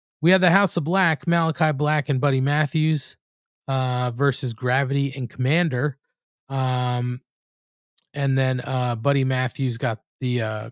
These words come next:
curb stomp for the pin to win the match for House of Black. Um, Action Andretti talking to Darius backstage. Uh, and then we find out Dante Martin's back. We will talk about them as well as we get into the second portion of our show because they had a match tonight.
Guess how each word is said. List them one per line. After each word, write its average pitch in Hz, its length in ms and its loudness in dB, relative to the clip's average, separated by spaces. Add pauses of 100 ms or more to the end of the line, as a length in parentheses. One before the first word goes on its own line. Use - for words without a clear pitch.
curb 147 260 2
stomp 131 440 -2 (100)
for - 180 -8
the 110 100 -4
pin 131 380 -2
to - 120 -10
win 123 200 -2
the 117 60 -2
match 113 300 -4
for 113 120 -10
House - 280 -14
of 123 60 -20
Black. 156 420 -2 (640)
Um, 127 520 0
Action 139 320 -2
Andretti 131 480 0
talking 127 320 -2
to 120 80 -2
Darius 127 460 0
backstage. 196 880 -2 (480)
Uh, 135 440 2
and 139 140 -2
then 135 200 0
we 127 100 0
find 127 260 0
out 117 140 -2
Dante 113 320 -4
Martin's 147 440 2
back. 135 360 -2 (140)
We 127 140 -2
will 110 140 -4
talk 120 300 -2
about 117 280 -2
them 127 260 -2
as 110 260 -8
well 147 260 2
as 127 120 -2
we 139 100 0
get 139 120 -2
into 123 180 -6
the 120 80 -2
second 123 360 -2
portion 127 300 -2
of 107 80 -6
our 135 220 2
show 131 340 0
because 113 480 -4
they 110 140 -4
had 107 160 -6
a 110 60 -10
match 110 340 -10
tonight. 151 400 0